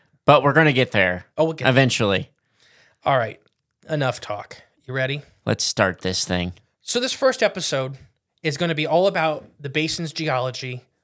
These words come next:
Speaker 2: some of the weird stuff that already kinda happens there with
Speaker 1: Okay.
Speaker 2: geology, and the Native American history.
Speaker 1: Okay.
Speaker 2: And
Speaker 1: All
Speaker 2: I'll make
Speaker 1: playing factors.
Speaker 2: Yes. And I'm gonna make this comment again when we get to the Native American history part of this episode. Uh,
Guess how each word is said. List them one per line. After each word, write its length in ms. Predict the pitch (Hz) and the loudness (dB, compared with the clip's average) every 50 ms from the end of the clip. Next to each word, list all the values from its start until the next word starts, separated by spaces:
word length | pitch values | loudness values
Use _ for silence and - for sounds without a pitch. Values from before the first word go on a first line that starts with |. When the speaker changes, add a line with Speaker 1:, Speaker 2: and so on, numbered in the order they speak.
| _ _ _ _ - | _ _ _ _ -8
Speaker 2:
some 300 | - - 240 269 302 302 | -4 0 0 2 2 2
of 80 | 220 | 2
the 80 | 185 156 | 2 0
weird 400 | 131 139 147 156 190 226 240 226 | -2 -2 0 0 2 2 0 0
stuff 280 | - - 226 226 214 - | -2 0 0 0 0 0
that 100 | 190 170 | 0 2
already 280 | 175 196 202 196 190 170 | 2 2 2 0 -2 -4
kinda 260 | - 185 185 170 160 | -4 -2 -2 -2 0
happens 440 | 147 165 180 185 - 196 175 165 147 | 0 0 -2 -2 -4 -6 -6 -4 -2
there 340 | 156 156 160 180 202 208 - _ _ _ - | -2 -2 -2 -2 -4 -6 -12 _ _ _ -4
with 140 | 170 180 | -2 0
Speaker 1:
Okay. 100 | - 127 | 2 2
Speaker 2:
geology, 640 | 143 165 156 143 156 170 180 - - 220 240 247 - _ _ _ _ _ _ _ _ - - - _ _ | 2 2 2 2 2 2 0 -2 -4 -8 -10 -12 -16 _ _ _ _ _ _ _ _ -20 -20 -20 _ _
and 440 | - 196 214 233 233 233 226 226 190 | -2 0 2 2 2 0 -2 -4 -4
the 80 | 180 175 | -4 -2
Native 220 | 180 185 190 185 | 0 0 0 0
American 440 | 185 165 165 160 160 165 160 - 143 | 0 -2 -2 0 -2 -2 -4 -4 -6
history. 460 | 120 139 127 - - - - - - - - _ _ _ _ _ - | -6 -6 -6 -6 -8 -12 -14 -16 -18 -20 -20 _ _ _ _ _ 2
Speaker 1:
Okay. 280 | 123 123 - 127 127 - - - _ - - | 4 4 6 4 2 2 -2 -12 _ -10 -4
Speaker 2:
And 260 | - 165 160 156 151 156 | -2 0 0 0 2 6
Speaker 1:
All 160 | - 135 139 | 8 8 8
Speaker 2:
I'll 60 | - | 8
make 100 | 220 151 | 8 6
Speaker 1:
playing 200 | 143 135 135 127 | 4 4 4 2
factors. 560 | - - 117 117 - - - - 58 - - | 0 2 2 2 2 0 -4 -6 -6 -4 -2
Speaker 2:
Yes. 400 | 151 147 - - - - - - _ _ _ _ _ _ - | -2 -2 -2 -2 -6 -10 -10 -12 _ _ _ _ _ _ -6
And 80 | 160 170 | -2 0
I'm 160 | 190 233 262 | 0 0 0
gonna 160 | 254 240 233 | -2 -2 -2
make 320 | 214 208 190 - - - | 0 0 -2 -2 -4 -8
this 180 | - 160 151 - | -8 -6 -6 -6
comment 360 | - - 170 160 160 160 160 | -6 -4 -4 -2 0 0 -2
again 240 | 165 143 139 135 135 | -2 -2 -4 -4 -4
when 80 | 135 139 | -4 -4
we 80 | 135 | -6
get 120 | 135 139 - | -8 -10 -12
to 60 | - | -12
the 80 | 131 135 | -10 -8
Native 220 | 131 131 127 123 120 | -6 -6 -4 -6 -6
American 380 | 123 127 127 127 120 - 123 110 | -8 -8 -6 -6 -8 -8 -10 -10
history 340 | 127 123 - - - 120 | -10 -10 -10 -8 -10 -10
part 200 | 113 - 123 123 123 | -8 -6 -4 -4 -4
of 60 | 117 | -4
this 160 | 120 117 - | -6 -8 -8
episode. 500 | 131 123 - 127 - - 123 127 123 156 - _ _ _ _ _ _ _ _ _ _ _ - | -8 -8 -8 -8 -10 -8 -8 -10 -10 -14 -20 _ _ _ _ _ _ _ _ _ _ _ 2
Uh, 320 | 165 165 160 151 143 135 | 2 4 4 2 0 -2